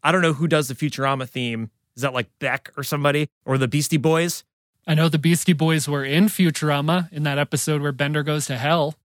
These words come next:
Speaker 1: Well, anyway, it just, that theme feels like a cartoon from the year three thousand, you know? Like, and the instruments are like, you don't know what they are. They're all like, "Bloop, bloop, bloop, bloop, bloop." Like, what is this bleep, bloop instrument? It's great.
Speaker 2: What is this bleep, bloop?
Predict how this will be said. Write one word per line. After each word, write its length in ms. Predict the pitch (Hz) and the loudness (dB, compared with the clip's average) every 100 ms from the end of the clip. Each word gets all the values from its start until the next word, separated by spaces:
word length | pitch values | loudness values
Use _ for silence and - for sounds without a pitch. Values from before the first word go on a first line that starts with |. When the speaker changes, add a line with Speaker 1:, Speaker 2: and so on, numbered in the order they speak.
| _ | _
Speaker 1:
Well, 240 | 170 170 - | 2 2 2
anyway, 560 | 220 233 175 123 113 110 _ - | 0 2 4 2 0 -4 _ -4
it 140 | 175 | -2
just, 240 | 233 226 - | 0 -2 -4
that 360 | 175 180 190 | -12 0 0
theme 520 | - - 233 233 294 381 392 _ | 0 -2 2 2 0 -2 -8 _
feels 580 | - - 226 269 196 - | -20 0 4 6 4 4
like 220 | 170 156 | 2 2
a 80 | 151 | -2
cartoon 540 | - 160 151 - 156 | 0 2 2 0 0
from 200 | 139 160 | 0 0
the 80 | 143 | 0
year 300 | 131 135 127 | 0 0 -2
three 260 | 117 139 131 | -2 -6 -4
thousand, 540 | 147 123 120 120 117 | 0 0 0 -4 -6
you 80 | 123 | -2
know? 200 | 131 165 | 2 4
Like, 260 | 180 151 156 | 4 2 0
and 140 | 165 | -2
the 160 | 147 143 - | -2 -4 0
instruments 580 | 202 - 226 208 208 190 | 0 2 0 2 0 0
are 80 | |
like, 260 | 170 156 143 | 2 2 2
you 80 | 170 | 2
don't 320 | 175 202 190 | 2 2 0
know 180 | 170 175 | 2 4
what 300 | 208 160 160 | 4 2 2
they 120 | 160 | 2
are. 360 | 147 214 185 120 | 6 8 6 2
They're 160 | 117 139 | 0 2
all 80 | 143 | 4
like, 180 | 147 - | 2 0
"Bloop, 180 | 370 349 | -2 0
bloop, 160 | 494 494 | 0 0
bloop, 80 | 427 | 2
bloop, 220 | 339 349 | 2 0
bloop." 380 | - 466 554 - _ - | 0 2 2 -2 _ -2
Like, 360 | 160 151 - _ _ _ _ | 0 0 -6 _ _ _ _
what 100 | 165 | -2
is 120 | 202 | 0
this 120 | 214 - | 0 -2
bleep, 240 | - 208 | -2 -2
bloop 220 | - 196 175 _ _ | 0 0 -2 _ _
instrument? 520 | 156 180 - 269 131 - _ | -6 -4 0 0 0 -4 _
It's 140 | 156 | -8
great. 240 | - 180 214 | 2 4 6
Speaker 2:
What 80 | |
is 160 | 294 381 | 4 2
this 180 | 427 381 | 0 0
bleep, 340 | - 214 427 | 4 4 4
bloop? 260 | 170 156 139 | 0 0 0